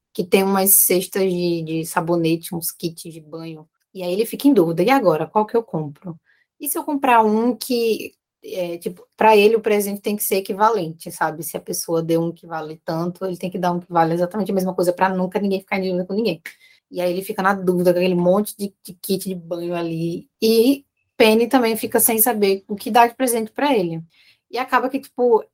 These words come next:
é um dos melhores momentos, porque quando, é... Penny chega e dá de presente pra ele um autógrafo de Leonard Nimoy, porque ele vai, ela trabalha na fábrica do chi-, do cheesecake,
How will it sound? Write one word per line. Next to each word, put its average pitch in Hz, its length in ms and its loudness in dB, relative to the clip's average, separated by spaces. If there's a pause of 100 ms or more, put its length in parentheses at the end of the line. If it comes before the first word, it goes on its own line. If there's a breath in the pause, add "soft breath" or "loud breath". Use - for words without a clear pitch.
(140)
é 254 140 2
um 277 160 4
dos 254 160 0
melhores 247 400 0
momentos, 214 400 -2
porque 220 460 -6 (100)
quando, 240 400 -2 (300)
é... 170 600 -4 (540 soft breath)
Penny 196 260 -2
chega 214 320 2
e 226 40 -2
dá 196 240 2
de 185 100 -6
presente 185 640 -6
pra 202 160 0
ele 190 420 -2
um 196 140 -4
autógrafo 208 600 -2
de 208 120 2
Leonard 190 440 0
Nimoy, 208 460 0 (340 soft breath)
porque 202 220 -4
ele 185 120 4
vai, 190 220 2
ela 180 120 -2
trabalha 180 260 -2
na 175 80 -2
fábrica 175 320 -6
do 175 100 -8
chi-, 226 300 -8
do 170 440 -4
cheesecake, 190 720 -4